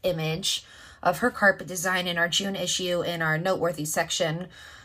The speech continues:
Um, and that issue should be coming to your doors in little over a week, so look forward to seeing it in there. Um, if you hop over from Las Vegas to New York, where there was I C F F,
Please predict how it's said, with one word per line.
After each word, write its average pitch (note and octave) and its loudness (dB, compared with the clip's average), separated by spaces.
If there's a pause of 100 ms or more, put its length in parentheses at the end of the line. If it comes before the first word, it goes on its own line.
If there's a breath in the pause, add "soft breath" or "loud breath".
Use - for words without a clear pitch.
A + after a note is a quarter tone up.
(140 loud breath)
Um, F#3 4
and E3+ -4
that F3+ 0
issue G3 0
should G#3 -2
be A3 -4
coming A3+ 0
to A3 0
your G#3+ 0
doors A#3+ 4
in G#3 -2
little C4 6
over C4+ 4
a C4+ 6
week, F4 -4
so F3+ 2
look F#3 -2
forward F#3 4
to F3+ -6
seeing F#3+ -4
it F3 -4
in F3+ -6
there. D#3 -4 (840)
Um, E3+ 2
if - -10
you F#3+ -4
hop A3 6
over G3+ 0
from F3 0
Las E3+ 0
Vegas G#3+ -2
to G3 -6
New E3+ -4
York, D4+ 2
where E3+ 4
there D#3 4
was D#3+ 0
I E3+ 4
C E3 0
F D3+ 2
F, E4 2